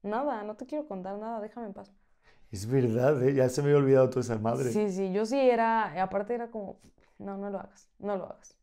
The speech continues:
Speaker 1: no". Em, o cuando no quieres algo serio y la otra persona te dice como, "Ay, vente a conocer a mis papás".
Speaker 2: Mm, aquí hay otro bandera roja que dice cuando no les gusta tu pareja a tus padres o a tus amigos.
Speaker 1: Eso no sé qué tan cierto sea.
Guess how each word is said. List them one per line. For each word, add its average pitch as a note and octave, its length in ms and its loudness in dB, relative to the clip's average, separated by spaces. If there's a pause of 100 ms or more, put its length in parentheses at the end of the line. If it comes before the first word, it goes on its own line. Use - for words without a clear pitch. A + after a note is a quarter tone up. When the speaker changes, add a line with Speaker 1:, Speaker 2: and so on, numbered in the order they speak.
(520)
Speaker 1:
no". G3 100 -14 (880)
Em, G3 680 2 (160)
o G#3 160 6
cuando G3+ 340 6
no G#3 220 2
quieres A#3 260 4
algo G#3 240 2
serio A#3 480 4
y B3 60 2
la F#3+ 140 4
otra G#3 180 -4
persona G3 340 -6
te G3 100 -12
dice F#3+ 180 -10
como, G3+ 180 -12
"Ay, A3+ 340 -10 (140)
vente A3 240 -10
a A#3 80 -12
conocer F#3 380 -12
a G3+ 60 -10
mis G3 160 -10
papás". - 460 -20 (540)
Speaker 2:
Mm, A#2 520 -2 (200)
aquí A#2 180 -2
hay B2+ 80 6
otro C3 180 4
bandera A#2 260 8
roja A2+ 240 2
que G#2 100 0
dice A2+ 200 -2
cuando G#2 200 -4
no A2 100 2
les A2+ 120 4
gusta A2+ 480 2 (320)
tu A2+ 160 0
pareja A#2 520 4
a A2+ 80 0
tus G2 200 -12
padres A2+ 480 4
o A2 40 0
a F#2+ 80 -2
tus F2 160 -10
amigos. F2+ 480 -6
Speaker 1:
Eso A#3 280 0
no A3 120 0
sé F#3+ 140 -4
qué F#3 100 -8
tan - 220 -14
cierto - 340 -16
sea. - 180 -20